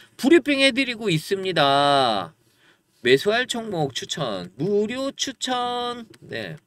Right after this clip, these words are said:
주주님도 할 수 있어요. 시키는 대로 하면. 돈 벌 수 있어요.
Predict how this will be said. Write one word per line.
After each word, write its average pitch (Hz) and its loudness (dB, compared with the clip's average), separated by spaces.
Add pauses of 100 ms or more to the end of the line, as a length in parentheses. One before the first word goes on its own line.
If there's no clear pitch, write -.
(1000)
주주님도 247 -4
할 247 2
수 247 -8
있어요. 208 -4
시키는 220 -6
대로 202 0
하면. 190 -4 (400)
돈 220 -2
벌 269 6
수 277 -4
있어요. 240 0